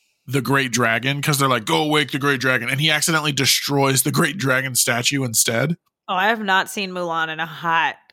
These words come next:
Speaker 2: couple
Speaker 1: Yeah.
Speaker 2: of decades. Okay, so that's interesting.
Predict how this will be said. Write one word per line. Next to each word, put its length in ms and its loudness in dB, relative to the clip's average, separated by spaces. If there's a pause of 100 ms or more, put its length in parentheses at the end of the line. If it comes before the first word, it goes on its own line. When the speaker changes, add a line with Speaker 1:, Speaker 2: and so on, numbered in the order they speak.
(100)
Speaker 2:
couple 220 -4
Speaker 1:
Yeah. 120 2
Speaker 2:
of 120 -6
decades. 520 -12
Okay, 360 -2
so 640 0 (120)
that's 360 -2
interesting. 640 -14